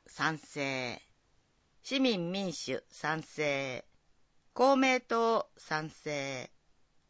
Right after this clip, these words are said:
日本共産党、賛成。殺走、賛成。無所属議員 A、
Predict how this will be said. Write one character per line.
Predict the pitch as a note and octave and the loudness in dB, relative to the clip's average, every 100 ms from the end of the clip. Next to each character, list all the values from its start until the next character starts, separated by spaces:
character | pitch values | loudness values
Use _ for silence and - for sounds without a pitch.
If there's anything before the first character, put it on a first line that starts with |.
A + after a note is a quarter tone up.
| _ | _
日 | - B3+ | -2 2
本 | D4 A#3 | 2 2
共 | G3 F#3+ | 2 2
産 | F#3 F3 F3 | 2 0 0
党、 | - E3 D#3+ D#3 - _ | -2 0 0 -2 -4 _
賛 | - C#3+ D3 | -6 -4 -4
成。 | - - C3+ C3 A#2+ - _ _ _ _ _ _ | -8 -4 -2 -2 -6 -10 _ _ _ _ _ _
殺 | - F#3+ | 4 4
走、 | G3 - A3+ A#3 A3+ A3 - _ _ | 4 0 2 6 6 2 -2 _ _
賛 | - E3 E3+ | 0 0 0
成。 | C#3+ - D#3+ D#3+ D3+ C#3 - _ _ _ _ _ _ _ | -4 -4 -2 -2 -4 -6 -10 _ _ _ _ _ _ _
無 | F3 | -6
所 | F#3+ B3+ | 2 4
属 | B3+ B3+ B3 | 4 2 -2
議 | A#3+ | -2
員 | G#3+ D#3+ - _ | -2 -2 -6 _
A、 | A3 G#3 C3+ | 4 4 2